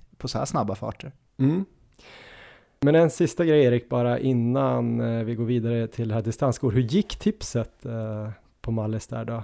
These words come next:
Speaker 2: Vilka var det som hade tippat, eh, att jag skulle klara det? Det var ju tre stycken.
Speaker 1: Ja.
Speaker 2: Och vem var det förutom Munt som tippade så himla dåligt?
Speaker 1: <laughs> Ja, det var ju jag, Fanny och Carolina som trodde på dig.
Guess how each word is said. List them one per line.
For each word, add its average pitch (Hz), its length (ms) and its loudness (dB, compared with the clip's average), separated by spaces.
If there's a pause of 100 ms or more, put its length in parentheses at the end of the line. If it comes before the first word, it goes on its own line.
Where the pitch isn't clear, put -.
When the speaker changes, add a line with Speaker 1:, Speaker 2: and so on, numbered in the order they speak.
(100)
Speaker 2:
Vilka - 440 -2
var 160 200 6
det 170 60 4
som 147 120 -2
hade 120 400 2
tippat, - 760 -6
eh, 113 320 -4 (800)
att 131 160 -4
jag 120 80 0
skulle 123 140 -2
klara 127 320 4
det? 156 60 2
Det 139 60 2
var 143 80 6
ju 147 40 4
tre 147 180 0
stycken. 147 420 -6 (340)
Speaker 1:
Ja. 160 380 0 (100)
Speaker 2:
Och - 200 -10
vem 127 140 4
var 123 220 6
det 120 80 4
förutom 117 380 2
Munt 185 260 2
som 117 180 -6
tippade 117 320 -8
så 117 100 -10
himla 107 180 -6
dåligt? 110 420 -6
Speaker 1:
<laughs> - 1300 2
Ja, 156 300 6
det 160 100 2
var 170 100 2
ju 170 200 4
jag, 156 880 2
Fanny 143 640 -2
och - 280 -8
Carolina 139 500 -2
som 135 140 -8
trodde 120 260 -4
på - 80 -6
dig. 117 300 -2